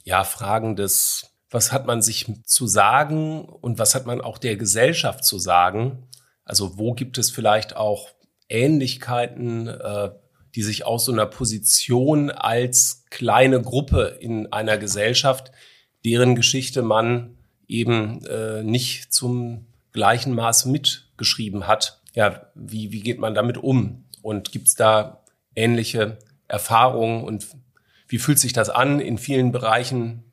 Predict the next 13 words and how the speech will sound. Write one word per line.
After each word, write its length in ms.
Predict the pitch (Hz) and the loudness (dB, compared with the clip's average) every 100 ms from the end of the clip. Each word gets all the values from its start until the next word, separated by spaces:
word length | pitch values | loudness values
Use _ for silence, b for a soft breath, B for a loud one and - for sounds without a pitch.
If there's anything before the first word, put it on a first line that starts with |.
| - | -4
die 100 | - | 4
Ausnahme 480 | 139 156 123 107 | 6 6 2 0
sozusagen 480 | 98 101 - 98 101 | -4 -8 -8 -4 -2
zu 160 | - 98 | -4 -8
sein 300 | 92 92 104 | -2 -2 -2
von, 240 | - 101 | -6 -6
von 180 | - 113 | -4 0
der 140 | 101 | 2
Regel? 500 | 98 101 113 131 131 b b b b b b _ | 2 0 0 -2 -4 b b b b b b _
Und 600 | 113 110 113 - - - | 0 0 0 -2 -2 -2
das 440 | 104 - - _ | 0 0 -2 _
ging 560 | - 110 113 113 101 98 _ _ _ _ | -8 -2 -2 -2 -8 -18 _ _ _ _
über 680 | 120 110 110 107 101 - | -6 0 4 4 2 -6